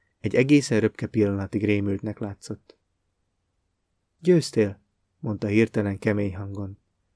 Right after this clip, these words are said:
Győztél, vajákom. Holnap hajnalban elhagyom Blavikent, és sosem térek vissza ebbe a mocskos kis városba. Soha. Tölts, ha maradt még valami a flaskában. Amint az asztalra tette a poharát, visszatért ajkára a szokásos, gúnyos, huncut kis mosolya.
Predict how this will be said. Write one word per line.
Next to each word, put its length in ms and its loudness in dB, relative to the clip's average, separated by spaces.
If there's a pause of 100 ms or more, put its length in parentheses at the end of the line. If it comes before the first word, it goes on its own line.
(160)
Győztél, 460 2
vajákom. 560 -2 (420)
Holnap 400 2
hajnalban 540 0
elhagyom 480 2
Blavikent, 600 2 (360)
és 160 -6
sosem 340 0
térek 320 2
vissza 280 -2
ebbe 180 -4
a 60 -4
mocskos 380 -2
kis 200 -4
városba. 600 -6 (380)
Soha. 420 -4 (1120)
Tölts, 360 4
ha 80 -4
maradt 300 -2
még 160 -4
valami 320 -2
a 40 -2
flaskában. 720 -6 (1300)
Amint 280 -2
az 120 -2
asztalra 400 2
tette 320 -4
a 60 -6
poharát, 640 -2
visszatért 560 -4
ajkára 420 -2
a 40 -4
szokásos, 580 -2
gúnyos, 440 0
huncut 480 -6
kis 200 -8
mosolya. 500 -10